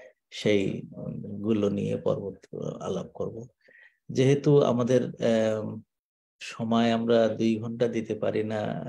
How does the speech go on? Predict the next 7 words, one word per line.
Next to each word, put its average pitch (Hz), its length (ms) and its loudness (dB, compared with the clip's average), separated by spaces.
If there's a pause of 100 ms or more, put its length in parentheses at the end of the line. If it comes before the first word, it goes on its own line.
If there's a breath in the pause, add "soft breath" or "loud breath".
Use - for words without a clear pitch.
এদিকে 107 640 -2
সালাতের 104 480 -2
টাইমের 107 420 -2
কারণে, 113 460 -4 (580 soft breath)
এজন্য 117 300 2
আমরা 120 360 0
এখন, 123 440 -2